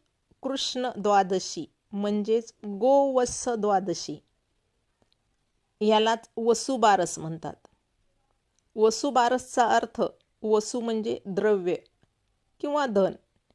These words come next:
त्यासाठी असलेली बारस म्हणजे द्वादशी. भारतातील संस्कृती कृषीप्रधान असल्याने या दिवसांचे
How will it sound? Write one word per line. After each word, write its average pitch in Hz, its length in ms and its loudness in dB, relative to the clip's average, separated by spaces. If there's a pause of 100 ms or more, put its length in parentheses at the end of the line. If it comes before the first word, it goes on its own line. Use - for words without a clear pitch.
(240)
त्यासाठी - 640 -2
असलेली 202 520 -2
बारस 185 520 0
म्हणजे 208 300 -4
द्वादशी. 180 640 0 (2250)
भारतातील 240 960 -2
संस्कृती 226 880 -6 (220)
कृषीप्रधान 233 800 0
असल्याने 214 580 -2 (160)
या 233 360 0
दिवसांचे 208 800 -2